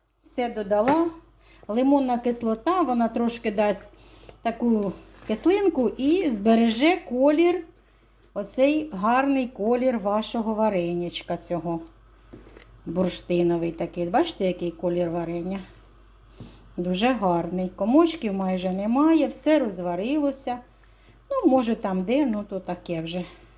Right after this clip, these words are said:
Ось. Ось таке виходить варення. Швидко готувати, вариться, за, як кажуть, одним заходом. І дуже гарне виходить.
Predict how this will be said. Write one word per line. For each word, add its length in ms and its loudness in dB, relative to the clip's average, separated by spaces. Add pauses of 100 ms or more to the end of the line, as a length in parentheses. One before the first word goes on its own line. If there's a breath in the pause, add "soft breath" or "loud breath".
(840 loud breath)
Ось. 420 -6 (1900 loud breath)
Ось 200 4
таке 400 -2
виходить 560 -6
варення. 580 -2 (520 soft breath)
Швидко 580 2
готувати, 920 0 (300 loud breath)
вариться, 720 0
за, 260 -2
як 180 -2
кажуть, 340 -4
одним 420 6
заходом. 880 2 (1900 loud breath)
І 120 2
дуже 340 4
гарне 420 0
виходить. 680 -4